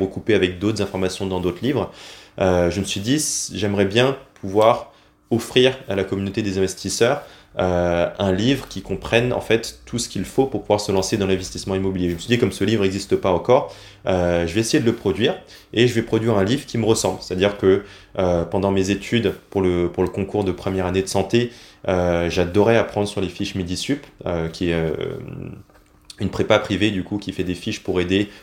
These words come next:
au concours de première année. Euh, et les fiches étaient un petit peu sur le même format. Et après, pendant toutes mes années d'étudiante, euh, il y avait des, je faisais des fiches, en fait, pour, euh, qui étaient partagées à toute la promo.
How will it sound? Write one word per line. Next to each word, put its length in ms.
au 80
concours 280
de 80
première 340
année. 340
Euh, 220
et 80
les 60
fiches 240
étaient 120
un 120
petit 100
peu 120
sur 160
le 40
même 140
format. 460
Et 100
après, 480
pendant 280
toutes 220
mes 140
années 160
d'étudiante, 640
euh, 460
il 80
y 80
avait 760
des, 460
je 80
faisais 180
des 100
fiches, 300
en 60
fait, 240
pour, 180
euh, 80
qui 100
étaient 140
partagées 380
à 40
toute 200
la 80
promo. 420